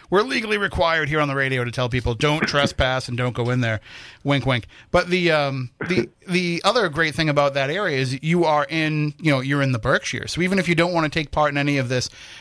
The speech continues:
you know, it's, it's, it's autumn in New England. It's the perfect thing to do. You can hike Mount Greylock if you want, which is the tallest peak in Massachusetts. There's plenty of, uh, great other places to, to visit and see.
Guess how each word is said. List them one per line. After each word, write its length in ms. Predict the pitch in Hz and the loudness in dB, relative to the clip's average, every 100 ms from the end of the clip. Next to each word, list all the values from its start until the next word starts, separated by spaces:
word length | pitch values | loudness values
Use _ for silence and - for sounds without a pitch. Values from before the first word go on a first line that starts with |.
| - | 0
you 100 | 156 | 2
know, 160 | 143 | 4
it's, 160 | 139 - | 0 -2
it's, 140 | 147 - | -6 -4
it's 180 | 156 - | -6 -2
autumn 320 | 139 143 156 151 | 2 2 2 0
in 120 | 143 | 0
New 120 | 135 | 2
England. 240 | 170 151 110 | 0 0 -4
It's 140 | - | -6
the 60 | 120 | -2
perfect 380 | 135 135 135 143 | 2 2 0 -2
thing 160 | 139 | -2
to 60 | 127 | 0
do. 60 | 143 | 0
You 160 | 151 117 | 0 0
can 120 | 117 | -2
hike 280 | - 135 - | 0 0 0
Mount 200 | 120 113 | -2 0
Greylock 500 | 139 170 170 170 160 | -2 0 0 0 -2
if 140 | 165 | -2
you 80 | 160 | 0
want, 300 | 165 165 160 - - - | 2 0 -2 -12 -12 -6
which 160 | 131 | -4
is 80 | 123 | -2
the 80 | 120 | 0
tallest 400 | 139 139 135 - | 0 2 0 -2
peak 180 | 147 143 | -4 0
in 120 | 135 | 2
Massachusetts. 720 | 123 - 113 170 170 170 - - - - - | 2 -2 -2 0 0 -2 -4 -12 -18 -10 -2
There's 140 | 135 | -2
plenty 340 | - 165 160 151 | 2 2 4 2
of, 180 | 131 | 2
uh, 260 | 135 123 120 | 0 0 -4
great 320 | 123 151 151 - | -2 0 0 -2
other 220 | 143 147 | 0 0
places 400 | 135 151 - 143 | 0 -2 -2 -4
to, 240 | - 131 127 | 0 0 0
to 140 | 139 | 0
visit 300 | 143 143 139 | 2 2 0
and 140 | 127 | 0
see. 360 | - 165 160 | 0 0 0